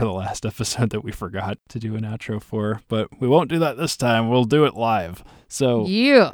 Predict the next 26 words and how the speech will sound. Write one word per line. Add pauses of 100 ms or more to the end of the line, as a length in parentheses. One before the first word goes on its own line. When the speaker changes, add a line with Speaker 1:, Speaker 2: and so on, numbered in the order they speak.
(120)
Speaker 1:
we
hope
this
helps.
Um,
it's
been
a
while
since
our
last
episode,
but
that's
okay.
We
don't
have
any
expectations
on
when
we
record,
so